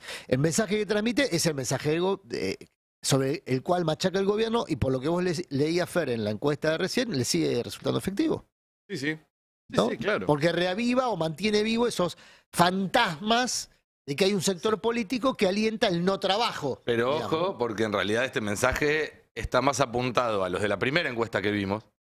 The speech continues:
Speaker 1: Puede ser.
Speaker 3: a-, que a los de la segunda encuesta que vimos.
Speaker 1: Puede ser. Yo lo que digo es que, eh, eh,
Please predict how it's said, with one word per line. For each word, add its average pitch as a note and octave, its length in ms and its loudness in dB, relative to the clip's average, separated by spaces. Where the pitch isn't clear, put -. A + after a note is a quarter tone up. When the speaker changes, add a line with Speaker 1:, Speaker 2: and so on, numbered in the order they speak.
Speaker 1:
Puede D4 200 2
ser. C#4 180 2
Speaker 3:
a-, - 80 -14
que B2 180 2
a B2 80 4
los B2 220 0
de B2+ 360 0
la A#2+ 180 0
segunda B2 400 -2
encuesta F#2+ 340 -2
que F2+ 60 2
vimos. F#2 160 2
Speaker 1:
Puede C#4 100 0
ser. A3+ 220 -2
Yo C#4 140 2
lo C#4+ 100 2
que A3 100 -2
digo D4 140 0
es - 60 -6
que, A3+ 100 0
eh, - 160 -6
eh, F3+ 420 -4